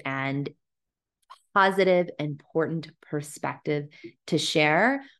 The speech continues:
when it comes to movement, when it comes to leadership,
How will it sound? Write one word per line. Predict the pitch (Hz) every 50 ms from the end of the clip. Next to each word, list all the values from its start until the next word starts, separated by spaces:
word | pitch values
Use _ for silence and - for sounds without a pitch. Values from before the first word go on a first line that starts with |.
| _ _
when | - 165 165 165 160
it | 160 156 -
comes | - - 165 156 160 156 156 - -
to | - - - 160 151 143 143 143 139 135
movement, | 139 143 151 156 165 165 170 190 190 208 214 208 - -
when | 151 151
it | 151
comes | - - 151 147 147 147 - -
to | - - 151 151 135 139 -
leadership, | 151 139 143 151 160 180 180 - 233 247 247 247